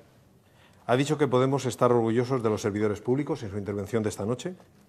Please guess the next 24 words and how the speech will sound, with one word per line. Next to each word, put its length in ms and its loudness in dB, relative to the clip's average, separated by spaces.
¿Podemos 320 4
estar 220 4
orgullosos 480 0
también 360 0
de 80 -2
nuestro 300 -6
gobierno? 400 -4
Le 100 -6
pregunta 540 0
Es 180 -2
Diario. 380 -4
¿Asume 320 -2
usted 380 -2
la 160 0
responsabilidad 640 0
de 60 4
la 100 0
gestión 360 -4
de 60 -2
esta 200 -6
crisis 340 -6
durante 320 -6
enero, 260 -2
febrero 520 -4